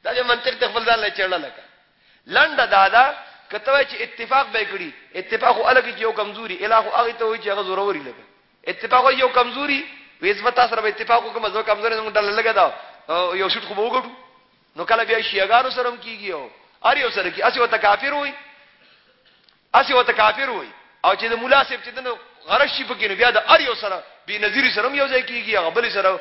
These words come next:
هم یو ځای کیږي، بلې سره هم یو ځای کیږي، بیا هیڅ شی نه لکه. <laughs> بیا هیڅ کار په دې باندې.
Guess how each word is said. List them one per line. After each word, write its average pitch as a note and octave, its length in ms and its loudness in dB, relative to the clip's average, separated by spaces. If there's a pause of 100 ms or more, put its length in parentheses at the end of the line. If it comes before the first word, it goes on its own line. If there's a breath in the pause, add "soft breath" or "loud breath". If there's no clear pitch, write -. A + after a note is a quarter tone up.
(120)
هم B3 120 -2
یو B3+ 120 4
ځای A#3+ 160 2
کیږي، A3 240 -8
بلې G3+ 180 -4
سره F#3+ 120 -4
هم A#3 60 -6
یو B3 100 -2
ځای A3+ 120 -2
کیږي، G3+ 200 -12
بیا G#3+ 120 0
هیڅ C4+ 140 0 (100)
شی G#3+ 120 0
نه C#3+ 200 -10
لکه. - 160 -16 (560)
<laughs> - 400 -4
بیا A3+ 160 0
هیڅ A#3 160 -8
کار A#3 140 0
په G3+ 120 -4
دې C3 200 -10
باندې. - 320 -18